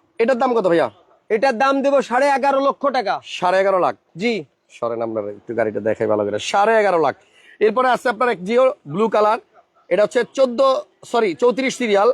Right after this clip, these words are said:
Speaker 2: জি।
Speaker 1: রেজিস্ট্রেশন হচ্ছে আঠারোতে।
Speaker 2: হুম।
Speaker 1: মডেল কত?
Speaker 2: মডেল, আহ, বারো।
Speaker 1: বারো। এটার দাম কত?
Speaker 2: এটার এক দাম, দামাদামি নাই।
Speaker 1: হুম।
Speaker 2: ষোলো লাখ।
Speaker 1: ষোলো লাখ টাকা। আজকে ষোলো লাখ টাকাও কিন্তু অনেকগুলা গাড়ি দেখতেছি।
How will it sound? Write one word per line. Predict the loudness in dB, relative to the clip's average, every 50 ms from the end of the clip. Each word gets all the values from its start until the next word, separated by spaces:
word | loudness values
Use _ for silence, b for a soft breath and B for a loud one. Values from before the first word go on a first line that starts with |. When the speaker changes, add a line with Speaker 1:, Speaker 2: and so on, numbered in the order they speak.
| 0 -2 -4
Speaker 2:
জি। | -2 0
Speaker 1:
রেজিস্ট্রেশন | 2 2 0 0 -4 -6 -6 -6 -4
হচ্ছে | -4 -4 -2 -2 -4 -2 -2
আঠারোতে। | -2 0 2 0 0 0 -4 -6 -4 -4
Speaker 2:
হুম। | -4 -4 -4 -6 -10 _ _ _ _ -4
Speaker 1:
মডেল | 0 0 2 2 2
কত? | 0 0 0 -2 -6 -6 _ _ -6 -2
Speaker 2:
মডেল, | 0 2 2 2
আহ, | 0 0 -2 -2 0 2 2 2 2 0
বারো। | 2 2 2 2 2 0 -2 -6 _ -12
Speaker 1:
বারো। | -6 -2 0 0 0 0
এটার | 0 0 0 0 0
দাম | 0 0
কত? | -2 -2 -2 -2 -6 -6 _ _ -6
Speaker 2:
এটার | -4 0 2 2 2 0 -2 -2
এক | 0 2 2 0 0 -2 -2
দাম, | 0 0 0 0 -4 -8 _ _ _ _ _ _ _ _ _ _ _ _ _ _ -6 -4
দামাদামি | -2 0 0 2 2 2 2 2
নাই। | 2 2 2 0 -2 -4 _ -4
Speaker 1:
হুম। | -2 -2 -2 -4 -6 _ _ _ _ _ _ _ _
Speaker 2:
ষোলো | -10 -4 -2 0 2 4
লাখ। | 4 4 2 0 -2 _ _ _
Speaker 1:
ষোলো | -16 -8 -2 0 2 4 4
লাখ | 4 2 0 -2
টাকা। | -4 -2 -2
আজকে | -2 -2 -2 -2
ষোলো | 0 2 2 4
লাখ | 2 2 0
টাকাও | -2 0 0 0 0
কিন্তু | 0 0 0
অনেকগুলা | 0 0 0 -2 -2 -2 -2 0
গাড়ি | 0 0 -2
দেখতেছি। | -4 -6 -8 -10 -12 -10 -12